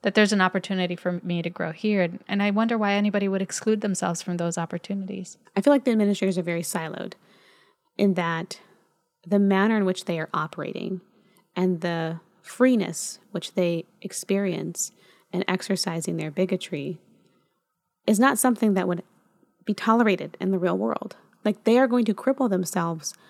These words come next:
Speaker 2: from, God forbid, ever having to get a real job, <laughs> right? That they are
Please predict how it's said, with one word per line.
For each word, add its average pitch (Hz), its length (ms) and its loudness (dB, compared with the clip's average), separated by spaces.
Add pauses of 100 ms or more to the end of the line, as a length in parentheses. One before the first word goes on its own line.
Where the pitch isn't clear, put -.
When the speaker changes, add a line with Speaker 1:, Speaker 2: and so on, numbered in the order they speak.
(200)
Speaker 2:
from, 214 180 4
God 196 220 4
forbid, 196 340 2
ever 180 240 2
having 170 300 2
to 180 100 -4
get - 140 -2
a 175 60 -2
real 160 200 -4
job, - 400 -2 (120)
<laughs> - 100 -4
right? 214 180 4 (380)
That 208 160 2
they 233 260 4
are 185 400 2